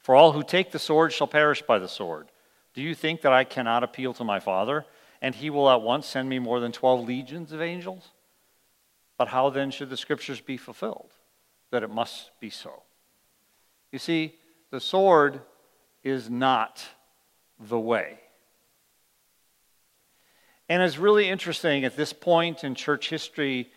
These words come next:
to be able to look back at least on what, you know, even you may know of what's happened throughout the history of the church.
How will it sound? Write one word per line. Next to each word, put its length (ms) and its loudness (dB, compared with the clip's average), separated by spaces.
to 100 -14
be 120 4
able 180 6
to 100 -8
look 280 -2
back 360 10
at 140 -10
least 260 -6
on 100 0
what, 220 0
you 100 -10
know, 140 -4
even 500 -8
you 200 -14
may 180 -4
know 440 4
of 120 -2
what's 160 2
happened 380 2
throughout 260 2
the 80 -10
history 340 -10
of 80 -12
the 60 -20
church. 440 -10